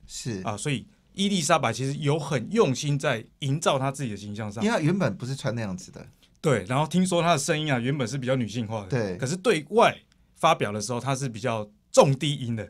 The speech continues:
Speaker 1: 是。
Speaker 2: 让人家感觉到她是一个沉稳，然后有霸气的一个女生。
Speaker 1: 哦，这个案子其实我，如果你印象很深刻，其实媒体有报道，因为呢，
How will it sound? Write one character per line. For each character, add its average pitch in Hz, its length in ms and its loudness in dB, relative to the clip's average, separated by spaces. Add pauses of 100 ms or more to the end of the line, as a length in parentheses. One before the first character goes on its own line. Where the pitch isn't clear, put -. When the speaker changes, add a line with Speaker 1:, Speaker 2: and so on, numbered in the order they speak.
(140)
Speaker 1:
是。 - 140 -12
Speaker 2:
让 170 80 2
人 135 100 0
家 151 120 0
感 107 120 -2
觉 107 120 -8
到 120 180 0
她 123 180 -4
是 131 200 -4
一 117 40 -6
个 107 160 -6
沉 120 300 -6
稳， 107 140 -6 (240)
然 113 120 -6
后 131 140 0
有 104 140 -2
霸 113 180 -2
气 113 180 -8
的 104 80 -6
一 107 40 -6
个 107 80 -8
女 92 120 -12
生。 82 160 -16 (340)
Speaker 1:
哦， 120 220 0
这 - 80 -6
个 226 120 8
案 208 120 10
子 156 160 -2
其 139 160 -4
实 143 140 -2
我， 127 100 2
如 156 120 0
果 165 100 4
你 113 140 -2
印 156 120 -2
象 151 140 0
很 107 80 -2
深 127 180 -4
刻， 131 220 -2
其 117 160 -10
实 131 140 -6
媒 131 180 -2
体 120 200 -12
有 95 120 -4
报 113 260 2
道， - 300 -2
因 160 140 0
为 165 140 2
呢， 123 180 -2